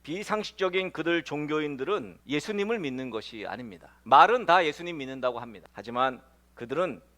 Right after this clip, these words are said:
예수님 믿는 것이 무엇인지 모르고 있는 것 같습니다. 여러분, 예수님을 믿는다는 것은 그리 간단하게 "믿습니다"라고 하는 것으로 되는 것이 아닙니다. 사실 그렇기 때문에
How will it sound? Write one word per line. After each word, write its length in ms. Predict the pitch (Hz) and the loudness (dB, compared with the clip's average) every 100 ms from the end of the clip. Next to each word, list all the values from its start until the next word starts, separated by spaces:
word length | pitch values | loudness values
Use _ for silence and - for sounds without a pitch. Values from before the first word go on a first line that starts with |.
| _ _ - | _ _ -10
예수님 480 | 131 147 185 190 214 | -6 -4 -4 -4 -4
믿는 320 | 147 151 165 | -4 -6 -2
것이 260 | 156 147 190 | 0 0 -6
무엇인지 880 | 123 127 139 139 131 127 135 87 - _ _ | -8 -4 -4 -6 -12 -10 -10 -12 -18 _ _
모르고 360 | 92 101 101 123 | -18 -16 -10 -10
있는 160 | 131 127 | -10 -12
것 100 | 120 | -12
같습니다. 460 | 107 - 80 - _ _ - - | -14 -14 -20 -20 _ _ -8 0
여러분, 360 | 160 208 185 113 | 2 2 -2 -2
예수님을 460 | 143 175 226 277 | -2 0 -2 0
믿는다는 480 | 247 190 202 196 190 | 0 0 2 2 4
것은 480 | 185 - 240 127 85 _ _ _ _ _ | -2 -2 -6 -6 -14 _ _ _ _ _
그리 160 | - 202 | -6 -6
간단하게 1160 | - - 156 196 196 196 190 175 202 143 208 - _ _ 123 | -4 -8 -2 2 4 4 4 2 2 2 -2 -14 _ _ -16
"믿습니다"라고 1200 | - 233 262 247 - - _ _ - 131 160 202 | -12 -4 2 2 0 -14 _ _ 0 4 4 2
하는 240 | 202 214 202 | 2 0 0
것으로 600 | 185 160 160 208 240 - - - | -2 -2 2 4 4 0 -20 -6
되는 260 | 143 160 | -4 -2
것이 200 | 156 131 | -4 -2
아닙니다. 440 | 107 120 104 - - _ _ | -4 -6 -14 -20 -20 _ _
사실 280 | - 202 285 | -6 -4 -2
그렇기 280 | 196 190 233 | 0 0 0
때문에 540 | 220 185 226 151 92 | 0 2 0 -2 -4